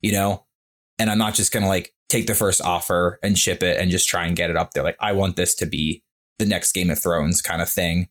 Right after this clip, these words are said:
plus M C U, you know?" We'll see if that happens or not, but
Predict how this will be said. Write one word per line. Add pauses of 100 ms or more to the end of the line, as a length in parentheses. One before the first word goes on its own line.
(160)
plus
M
C
U, (120)
you
know?" (180)
We'll
see
if
that
happens
or
not,
but